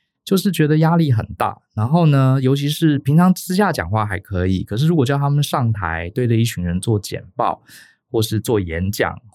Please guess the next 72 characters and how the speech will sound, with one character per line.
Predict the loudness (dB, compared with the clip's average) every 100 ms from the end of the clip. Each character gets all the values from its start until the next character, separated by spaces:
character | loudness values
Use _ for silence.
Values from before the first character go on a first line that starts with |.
| -10
啊， | -10 -8 -10
这 | -8
个 | -4 -2 -2 -2 -4 -8 -4
他 | 0
们 | 2
就 | 0
会 | -2
很 | -8
害 | -8 -10
怕， | -10 -16 -18 _
觉 | -6 -4
得 | -4 -6 _ _
自 | -10
己 | -10 -10
不 | -10
是 | -6
那 | -6
种 | -6 -8
很 | -10
会 | -10
讲 | -10 -8
话 | -8
的 | -8
人。 | -12 -16 _ -20 _
可 | 0
是 | 2
我 | 2
觉 | 2
得， | 0
阿 | 0
雅， | 0 0
你 | -2 -4
自 | -6
己 | -8 -6
在 | -4 -2
过-， | -2 -4 -6
过 | -4 0
程 | 0
中， | 0 0
你 | 0
在， | -2 -2 -2 -4 -6
你 | -8
回 | -4 -2
到 | 0
我 |
们 | -2
母 | -4
校 | -4 -6
当 | -4 -4
老 | -4 -6
师 | -10 -10 -8
讲 | -8 -10
课， | -8 -8 -6
然 | -4
后 | 0 0
你 | -2
常 | -6 -6
常 | -6
演 | -6 -6 -6
讲， | -6 -8 -10 _ _ _
然 | -6
后 | -4
你 | -4
还 | -4
有 | -4
ted | -4 -4 -4
的 | -6 -10
这 | -10 -12
个， | -10 -8 -10 -10
呃， | -12 -12
登 | -8 -4 -4
台， | -4 -6 -10